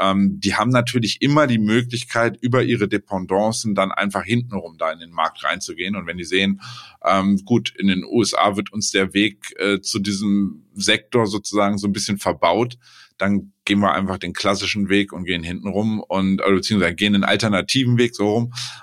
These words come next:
und versuchen dann einfach darüber, ähm, das perspektivisch zu realisieren, damit wir auf jeden Fall partizipieren, weil ich kann mir jetzt nicht vorstellen, dass die sagen, okay, äh, die U S, äh,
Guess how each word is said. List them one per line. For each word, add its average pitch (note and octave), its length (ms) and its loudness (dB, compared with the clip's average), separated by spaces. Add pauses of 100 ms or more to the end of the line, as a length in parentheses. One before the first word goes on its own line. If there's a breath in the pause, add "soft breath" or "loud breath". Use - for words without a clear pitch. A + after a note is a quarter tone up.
und G#2 360 2
versuchen G2 500 0
dann F#2+ 240 2
einfach F#2+ 360 -2
darüber, F2 720 0
ähm, F2 380 -4
das F2 180 -8
perspektivisch F#2 640 -8
zu F2 120 -8
realisieren, F2+ 400 2
damit F#2+ 260 2
wir G2 80 2
auf F2 100 -6
jeden G2 160 0
Fall F2+ 160 0
partizipieren, F#2 800 -4
weil C#2+ 340 -4
ich - 280 -20
kann G2 160 0
mir F#2+ 60 4
jetzt - 180 -2
nicht G#2 120 -2
vorstellen, F2+ 440 0
dass E2+ 120 -4
die F2+ 120 -6
sagen, F2 280 0
okay, F#2+ 440 0 (280 loud breath)
äh, F#2 220 2 (140)
die F2+ 160 0
U E2+ 200 0
S, D#2+ 120 -4
äh, D2+ 260 0